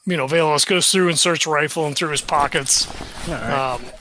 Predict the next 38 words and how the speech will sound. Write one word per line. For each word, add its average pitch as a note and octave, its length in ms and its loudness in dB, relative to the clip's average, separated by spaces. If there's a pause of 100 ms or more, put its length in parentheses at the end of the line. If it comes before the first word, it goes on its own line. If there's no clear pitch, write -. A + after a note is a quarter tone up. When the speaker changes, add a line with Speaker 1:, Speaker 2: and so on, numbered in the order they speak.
(120)
Speaker 1:
he'll F#3 140 2
go F#3+ 160 4
to F#3 80 4
the E3+ 100 2
other F3 180 4
guy, D3+ 200 2
too, F3 220 0
that's D#3 200 -2
in E3+ 120 0
the C3+ 80 -8
woods, C#3+ 280 -2
since - 320 2
he's E3+ 140 0
not E3 160 0
that D#3 160 0
far D3 320 2
away. C#3 320 0 (180)
Speaker 2:
Mm-hmm. C3+ 480 -2
Speaker 1:
And, D#3+ 220 -6
and F3 240 -2
not G#3 300 2
expecting F#3+ 520 0
anything, D3+ 560 -2 (560)
except E3 320 0
maybe E3+ 240 0
a E3 80 2
little D#3+ 220 0
coin. D3 480 -2 (440)
Um, C3 460 -4 (100)
he F3+ 100 -2
goes D#3+ 240 0
through F3+ 120 -2
the D#3 100 0
other D3+ 160 2
guy's C3+ 180 0
pockets C#3+ 480 0
as C3+ 140 -4
well. C3+ 320 -2